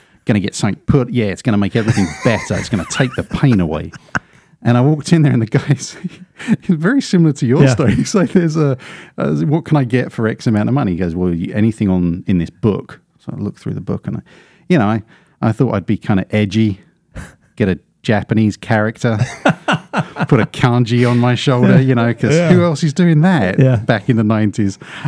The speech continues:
Speaker 1: Um, so I, I did that, and I wanted the one for good luck.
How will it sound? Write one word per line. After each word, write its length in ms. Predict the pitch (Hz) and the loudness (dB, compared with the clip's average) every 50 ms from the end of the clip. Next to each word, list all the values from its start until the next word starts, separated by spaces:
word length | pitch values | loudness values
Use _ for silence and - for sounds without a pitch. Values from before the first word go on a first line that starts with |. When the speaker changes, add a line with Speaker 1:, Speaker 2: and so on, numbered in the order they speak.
| - - - | -10 -2 0
Speaker 1:
Um, 420 | 127 131 131 120 127 123 110 - _ - - - - - _ _ _ _ - | 2 2 4 4 2 2 0 -2 _ -18 -20 -20 -20 -20 _ _ _ _ -6
so 140 | - - 165 | 0 0 0
I, 140 | 156 - 147 | 0 2 0
I 240 | 139 127 - 143 127 | -2 0 0 -2 0
did 180 | - 208 220 | 2 0 0
that, 120 | 165 - 151 | 0 0 0
and 100 | 117 123 | 0 0
I 60 | 131 | 0
wanted 280 | 131 139 147 147 139 - | 0 0 0 0 0 0
the 60 | 147 | 0
one 180 | 131 127 123 117 | 0 0 0 0
for 120 | - - | -2 -6
good 260 | 101 - 127 117 - | -4 0 0 0 0
luck. 440 | 110 98 87 - - - - - - | 0 -2 -2 -4 -6 -10 -16 -20 -20